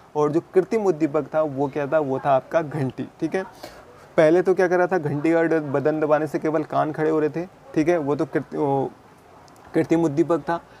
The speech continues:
लेकिन जो मेन उद्दीपक था वो था भोजन। ठीक है, लेकिन भोजन का बटन दबाने से उसके मुंह में लार आ जाती थी, लेकिन जैसे जैसे प्रयोग को करते रहे, करते, करते रहे,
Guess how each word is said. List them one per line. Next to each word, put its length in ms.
लेकिन 360
जो 100
मेन 540
उद्दीपक 520
था 40
वो 180
था 140
भोजन। 400
ठीक 120
है, 120
लेकिन 260
भोजन 320
का 120
बटन 260
दबाने 300
से 100
उसके 200
मुंह 200
में 80
लार 260
आ 80
जाती 280
थी, 120
लेकिन 300
जैसे 280
जैसे 160
प्रयोग 320
को 100
करते 300
रहे, 140
करते, 360
करते 300
रहे, 220